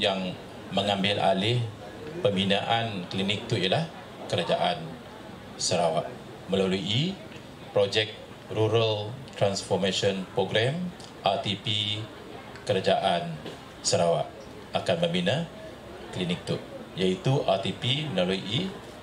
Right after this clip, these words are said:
usaha gigih yang dilakukan oleh Yang Berhormat Datuk Seri Doktor Haji Wan Junaidi.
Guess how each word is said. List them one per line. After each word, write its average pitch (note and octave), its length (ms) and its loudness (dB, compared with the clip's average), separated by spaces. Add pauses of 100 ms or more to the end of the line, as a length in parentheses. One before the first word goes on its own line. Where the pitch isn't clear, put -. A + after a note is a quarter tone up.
(260)
usaha A2 400 2
gigih B2 400 0
yang F#2+ 160 0
dilakukan G2+ 320 0
oleh A2+ 320 2 (560)
Yang G2 160 4
Berhormat G2 400 4 (320)
Datuk F#2+ 320 4
Seri F#2 400 2
Doktor G2+ 560 2
Haji F#2 480 0
Wan F#2+ 160 4
Junaidi. F3 480 0